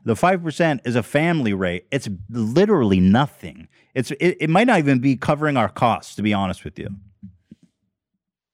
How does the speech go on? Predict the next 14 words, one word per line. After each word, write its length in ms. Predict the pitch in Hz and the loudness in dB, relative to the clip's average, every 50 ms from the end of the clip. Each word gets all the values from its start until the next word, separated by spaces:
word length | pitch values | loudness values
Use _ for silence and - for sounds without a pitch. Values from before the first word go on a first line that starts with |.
| _ _ _ _ _ _ _ | _ _ _ _ _ _ _
It's, 200 | - 160 151 - - | -2 -2 -2 -4 -4
it's, 260 | - 175 - - - - _ _ _ _ - | -4 -4 -4 -4 -10 -20 _ _ _ _ -2
it's 300 | 175 160 - - - - _ _ _ _ _ _ _ _ | -2 -2 -2 -8 -14 -16 _ _ _ _ _ _ _ _
as 200 | - 160 151 - | -2 -2 -2 -2
close 600 | - - 123 117 - 143 143 156 165 156 - - | -8 -14 -16 -14 -6 -4 -2 -2 -4 -6 -12 -18
to 320 | - - - 160 143 120 - - - | -20 -6 -4 -4 -2 -2 -6 -8 -8
nothing 720 | 90 90 90 95 98 107 107 - - 139 135 143 147 - - - | -6 -4 -2 -2 -2 -2 -4 -4 -2 -2 -2 -2 -2 -4 -2 -2
as 160 | 98 95 - | -2 -2 -2
humanly 540 | - - 127 123 120 117 117 117 110 104 92 | -4 -2 0 2 2 2 2 0 -2 -4 -6
possible. 640 | 98 - 92 90 87 82 - - - 82 - - - - - _ | -4 -2 -2 -2 -2 -4 -8 -12 -14 -14 -14 -16 -18 -20 -20 _
And 240 | - 117 117 110 113 | -4 -2 0 0 0
one 140 | 131 147 160 | 0 0 0
of 160 | 156 127 117 | -2 -2 -2
the 180 | 139 135 131 | -2 -2 -2